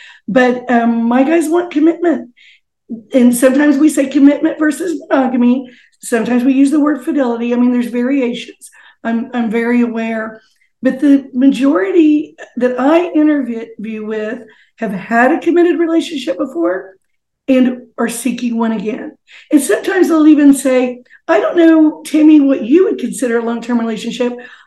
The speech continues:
I was in a relationship for two years." And I'll say, "Well, that's longer than a Kardashian marriage."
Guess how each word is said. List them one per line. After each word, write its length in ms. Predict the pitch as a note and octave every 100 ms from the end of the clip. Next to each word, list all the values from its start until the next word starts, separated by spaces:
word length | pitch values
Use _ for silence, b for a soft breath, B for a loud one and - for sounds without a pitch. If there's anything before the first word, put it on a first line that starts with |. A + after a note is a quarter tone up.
| -
I 140 | C#4+
was 160 | F#4 D#4+
in 100 | D4+
a 60 |
relationship 600 | B3+ A#3+ A3+ A#3+ - A#3+
for 140 | - A3+
two 320 | - C4+ C#4
years." 480 | C4 B3+ B3 B3 B3 b b -
And 120 | C4+
I'll 220 | D4 D#4
say, 300 | - C#4+ C4+
"Well, 120 | B3+
that's 240 | B3 C#4 C4+
longer 380 | C4 C#4 D#4 C#4+
than 140 | B3+
a 80 | B3
Kardashian 720 | A#3 A3+ A#3+ B3+ A#3+ - A3
marriage." 560 | A#3 C4 B3+ D4+ -